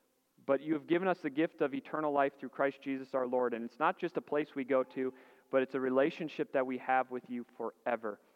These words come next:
And it was won for us through your Son, our Savior, Jesus. We thank you for the gift. We ask that you humble us, uh, in a good way, that we may look to you and cling to Jesus now and forever. Uh, help us to be,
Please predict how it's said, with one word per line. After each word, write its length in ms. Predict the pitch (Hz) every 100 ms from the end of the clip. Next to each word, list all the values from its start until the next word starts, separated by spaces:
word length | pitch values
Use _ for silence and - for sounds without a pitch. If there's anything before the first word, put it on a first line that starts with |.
| _ -
And 100 | 120
it 40 |
was 200 | 117 113
won 240 | 120 156 175
for 240 | - 135
us 300 | 127 - - _ _ _
through 100 | 123
your 220 | 123 156
Son, 280 | - 135 127
our 140 | 123
Savior, 400 | - 120 113 110
Jesus. 560 | 104 98 92 82 - - _ _ _ _ _ _
We 80 | 123
thank 240 | 123 139 139
you 60 |
for 140 | - 127
the 60 |
gift. 380 | 120 127 127 - - _ _
We 100 | 139
ask 180 | 143 -
that 220 | 139 -
you 220 | 139 127
humble 340 | 139 147 156 160
us, 160 | 202 - - _ _ _ 131
uh, 160 | 127 123
in 140 | 139
a 60 | 120
good 220 | 139 175
way, 300 | 131 98 90 _ _
that 120 | 120 120
we 100 | 143
may 140 | 139
look 280 | 139 165 -
to 100 | 151
you 200 | 139 160
and 120 | 135
cling 240 | - 156 -
to 100 | 135
Jesus 560 | 127 143 139 147 - - _ _
now 320 | 127 135 160
and 200 | 143 147 -
forever. 500 | 131 127 117 107 - _ _ _ _ _ -
Uh, 160 | 117 110
help 240 | 156 160
us 120 | 151 -
to 280 | 147 139 135 - - _
be, 420 | 147 143 139 135